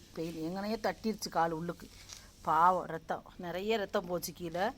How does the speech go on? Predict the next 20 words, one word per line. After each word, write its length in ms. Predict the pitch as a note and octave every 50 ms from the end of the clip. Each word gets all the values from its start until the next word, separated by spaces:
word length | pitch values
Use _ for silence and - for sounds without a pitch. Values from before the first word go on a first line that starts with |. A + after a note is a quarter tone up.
| - - - - - - - - - - -
இப்ப 120 | - E3
இன்னைக்கு 280 | E3 E3 D#3+ E3 D#3 -
கொஞ்சம் 240 | E3+ D#3+ E3+ F3+ E3+ -
சுமாரா 260 | F3+ E3+ F3 F3+ F#3
இருக்கான். 360 | F3+ D#3+ D#3+ - - C#3 - - - - - - - - -
இந்த 140 | D#3+ D#3+
இது 180 | D#3 D#3 D#3+ E3+
மேல 220 | E3 E3+ F#3 F3+
துவைக்கிற 480 | D#3+ - F3 D#3+ E3 E3+ - F#3+ F3 D3+
கல்லு 200 | E3+ D#3 D3+ D3+
மேல 300 | D3+ E3 F#3+ A3 A3+ A3 - - - - - - - -
எப்படி 240 | - E3 D3+ E3 E3+
ஏறி 160 | F3+ F3+ F3
உட்காந்துருக்கா 420 | D#3 - D#3 D3+ D3+ D3 - -
பாருங்க. 340 | C3+ - - C#3+ C#3+ D3 C#3
இந்த 220 | C#3+ D3+ D#3 D#3+ E3
இவனோட 440 | D3 D#3+ E3+ F3+ F#3 F#3 F3+ E3
இம்சை 300 | D#3+ E3 F#3 G3 F#3 G#3+
தாங்க 320 | E3 D#3+ D3 D3 C#3 C#3 C3+
முடியாம, 240 | C3 B2 A#2 A#2